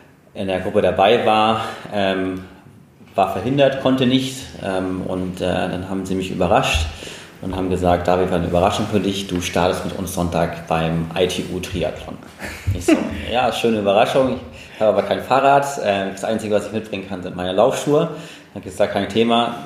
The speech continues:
Speaker 1: haben die Jungs alles zusammengesucht, Schwimmanzug, Schwimmbrille, äh, Fahrrad, Helm und, äh, somit konnte ich dann am Sonntag starten.
Speaker 2: <laughs>
Speaker 1: Ähm, und diese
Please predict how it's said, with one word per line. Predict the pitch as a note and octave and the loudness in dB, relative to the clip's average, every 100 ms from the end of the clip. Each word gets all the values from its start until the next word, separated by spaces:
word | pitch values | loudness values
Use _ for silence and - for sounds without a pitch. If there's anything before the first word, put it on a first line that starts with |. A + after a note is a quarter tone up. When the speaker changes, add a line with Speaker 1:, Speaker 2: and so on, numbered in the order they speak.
| - | -10
Speaker 1:
haben | G2+ G2+ | -4 -2
die | G2 | -2
Jungs | G2 G2+ | -2 -4
alles | G2+ - | -8 -2
zusammengesucht, | G2+ A2 G#2+ G2 G#2+ G#2+ | 2 2 2 2 0 0
Schwimmanzug, | - G#2 G2+ G2+ G2 F#2+ | -2 0 -2 -4 -6 -6
Schwimmbrille, | - G2+ F#2 F#2+ F#2 F#2 G2 - - G2+ | -4 -2 0 0 0 0 -2 -6 -8 -6
äh, | |
Fahrrad, | - G2 F#2+ F#2 F2+ - | 0 2 4 4 2 2
Helm | G2 F#2+ G2 G2 G2 - - - - | 2 2 2 0 -4 -8 -16 -20 -10
und, | F#2+ F#2 | -6 -4
äh, | F#2 F#2 F2+ | -2 0 0
somit | F2+ F#2+ F#2 | 0 -2 -4
konnte | - G2 | -4 -4
ich | F#2 | -4
dann | F#2 | -4
am | F2+ | -4
Sonntag | F2+ F2+ F2 | -2 -2 -2
starten. | - F2+ G2 A3+ A3+ A#3+ - | 0 2 2 0 2 2 2
Speaker 2:
<laughs> | |
Speaker 1:
Ähm, | F2+ F2+ F#2+ - - - - | -2 -2 -2 -6 -10 -16 -10
und | F#2+ | -4
diese | F#2+ G2+ G2 G2 | 2 6 6 2